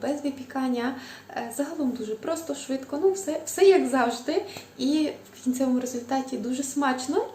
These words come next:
І з вигляду, знаєте, він буде такий нічого, навіть дуже похожий на торта. Пам'ятаєте, я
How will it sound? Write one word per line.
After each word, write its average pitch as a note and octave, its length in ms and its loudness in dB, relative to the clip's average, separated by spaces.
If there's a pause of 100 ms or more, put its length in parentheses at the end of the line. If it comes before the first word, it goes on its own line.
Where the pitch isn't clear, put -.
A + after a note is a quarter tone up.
І C#5 40 -2
з - 100 -2
вигляду, F#4+ 320 6
знаєте, C#4+ 320 0
він B3+ 80 2
буде B3+ 200 0
такий B3+ 240 -2
нічого, B3+ 440 -2
навіть A3 180 -2
дуже A#3 200 -6
похожий G#3+ 400 -6
на G#3 100 -4
торта. - 440 -6 (380)
Пам'ятаєте, C4 480 0
я A3+ 60 -2